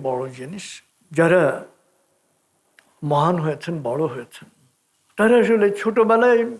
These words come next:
এই শিক্ষা অনেকের জীবনে তারা পেয়েছেন। আর মাদার তেরেসা, যখন তিনি কিশোরী,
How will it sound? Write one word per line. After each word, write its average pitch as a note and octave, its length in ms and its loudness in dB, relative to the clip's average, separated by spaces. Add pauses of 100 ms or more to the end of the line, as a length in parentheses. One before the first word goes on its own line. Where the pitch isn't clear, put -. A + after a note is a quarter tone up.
(140)
এই G3+ 160 -2
শিক্ষা - 600 -6 (500)
অনেকের F#3 400 0
জীবনে D#3+ 420 -2 (420)
তারা D3+ 200 -2
পেয়েছেন। B2+ 500 -14 (520)
আর F#3 180 2
মাদার F3 320 2
তেরেসা, C#3+ 600 -8 (640)
যখন E3 220 0
তিনি E3 220 -6
কিশোরী, D#3 500 -4